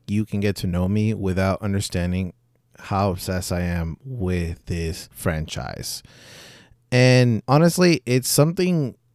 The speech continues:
more than an obsession. It's more like a <laughs> lifestyle at this point.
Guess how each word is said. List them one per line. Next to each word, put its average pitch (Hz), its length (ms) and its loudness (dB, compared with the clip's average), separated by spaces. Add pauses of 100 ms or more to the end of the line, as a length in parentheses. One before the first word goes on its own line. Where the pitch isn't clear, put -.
(160)
more 113 1120 2
than 101 280 -2
an 98 240 0
obsession. 95 560 -2
It's 90 160 -4
more 101 100 0
like 95 140 0
a 80 40 -6
<laughs> - 0 -
lifestyle 117 920 4 (160)
at 120 320 0
this 131 220 -4
point. 123 400 0